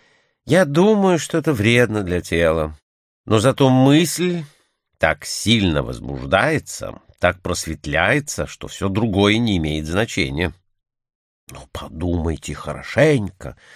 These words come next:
серьёзно проговорил я. Рассчитайте, стоит ли игра свеч? Может быть, как вы говорите, разум ваш и возбуждается, и просветляется,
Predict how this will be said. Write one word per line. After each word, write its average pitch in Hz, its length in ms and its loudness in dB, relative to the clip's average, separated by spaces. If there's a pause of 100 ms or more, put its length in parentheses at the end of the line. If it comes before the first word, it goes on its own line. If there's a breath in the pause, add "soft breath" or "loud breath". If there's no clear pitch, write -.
(120 soft breath)
серьёзно 76 580 -2
проговорил 65 500 -10
я. 65 220 -10 (840)
Рассчитайте, 95 1040 -2 (260 loud breath)
стоит 139 420 4
ли 113 140 2
игра 120 300 4
свеч? - 720 0 (840)
Может 131 280 2
быть, 107 280 -2 (440 soft breath)
как 101 180 0
вы 110 100 2
говорите, 104 460 4
разум 82 680 0
ваш 85 300 -2
и 82 40 -6
возбуждается, 71 1040 -2
и - 100 -14
просветляется, 90 1160 -2